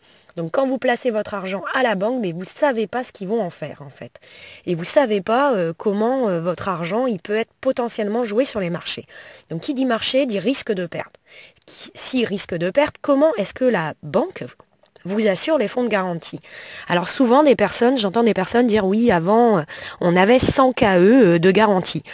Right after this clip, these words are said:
Alors cent K E de garantie, oui, c'était avant, mais ça n'a pas valeur légale à mon sens, j'en suis pas sûre, faudrait demander à des spécialistes un peu plus poussés, euh, en matière de droit et de réglementation là-dessus.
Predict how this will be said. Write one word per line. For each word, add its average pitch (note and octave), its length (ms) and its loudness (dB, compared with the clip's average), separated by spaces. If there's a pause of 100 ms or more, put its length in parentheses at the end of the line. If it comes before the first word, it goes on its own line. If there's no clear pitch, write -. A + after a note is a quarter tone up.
(460)
Alors F3+ 180 0
cent C4+ 220 4
K - 60 4
E A#3+ 220 6
de G#3+ 120 4
garantie, F#3 580 2
oui, B3+ 220 4
c'était G#3 300 2
avant, F#3+ 420 4
mais A3 360 6
ça G#3+ 160 0
n'a F3+ 140 2
pas A3+ 160 2
valeur G3+ 320 4
légale F3+ 320 4
à B3 80 4
mon F3 160 0
sens, A3 320 0
j'en F3 140 0
suis - 180 2
pas F#3+ 140 2
sûre, A3+ 240 -4
faudrait F3+ 240 -2
demander F#3 220 0
à A3 60 2
des F#3+ 120 0 (720)
spécialistes B3 560 2
un G3 80 2
peu F3+ 140 -2
plus - 220 -2
poussés, A3+ 580 2
euh, E3 640 2
en F3+ 80 -2
matière F#3 520 2
de E3 120 0
droit F#3 480 4
et E3 40 0
de D#3+ 120 -2
réglementation E3+ 720 0
là-dessus. G3+ 380 0